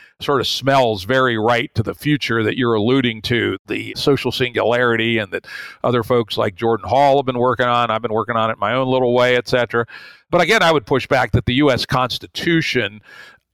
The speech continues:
even if read as it was in nineteen twenty-nine, is still not sufficient.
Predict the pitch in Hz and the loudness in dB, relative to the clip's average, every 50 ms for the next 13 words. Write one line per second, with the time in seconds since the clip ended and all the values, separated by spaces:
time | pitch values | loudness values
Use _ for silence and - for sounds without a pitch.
0 | _ - 190 214 247 247 208 175 143 123 123 120 101 - - 127 131 135 131 127 | _ 0 2 2 2 2 2 0 0 2 0 0 -2 -2 0 2 2 4 4 4
1 | 127 123 120 113 104 117 - 135 135 127 127 127 117 113 113 110 120 127 123 107 | 4 4 2 2 2 0 0 2 2 4 4 4 2 2 0 0 -2 -4 -4 -4
2 | - 120 113 110 - 120 123 117 110 110 120 135 135 123 110 107 104 101 101 - | -4 -4 -4 -2 -2 -2 0 0 0 0 0 2 2 2 0 0 -2 -4 -4 -2
3 | - 139 131 123 117 110 107 104 98 - - - - - - 135 123 117 - 107 | 0 0 2 2 2 0 -2 -2 -2 -6 -8 -12 -12 -4 -2 0 0 0 -2 -4
4 | 87 85 - | -6 -8 -10